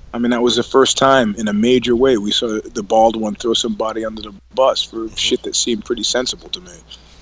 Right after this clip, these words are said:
Speaker 2: And this here is, is basically a similar thing. Maybe she hopes to regain herself somehow. And, and she, like, if you listen to Valentina, she said yesterday on T M Z,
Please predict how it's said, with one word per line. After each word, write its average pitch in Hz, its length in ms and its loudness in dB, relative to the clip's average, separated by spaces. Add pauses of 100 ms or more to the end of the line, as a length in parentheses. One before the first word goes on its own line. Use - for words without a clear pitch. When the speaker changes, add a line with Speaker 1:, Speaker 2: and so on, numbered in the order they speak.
(240)
Speaker 2:
And 127 200 -4
this 143 240 0
here 156 600 -2
is, 123 580 -2 (280)
is 120 180 -6
basically 131 800 -6
a 123 80 -6
similar 131 460 -4
thing. 160 300 -6 (100)
Maybe 120 240 -6
she 123 200 -4
hopes 123 320 -6
to 113 120 -8
regain 123 520 -6
herself 113 440 -6
somehow. 104 540 -10 (320)
And, 110 220 -12
and 117 260 -8
she, 135 240 -4
like, 117 380 -6
if 117 140 -8
you 139 120 -8
listen 156 280 -4
to 143 60 -8
Valentina, 139 800 -4
she - 240 -8
said 131 340 -6
yesterday 120 460 -4
on 113 120 -12
T 123 200 -10
M 117 140 -10
Z, 123 220 -12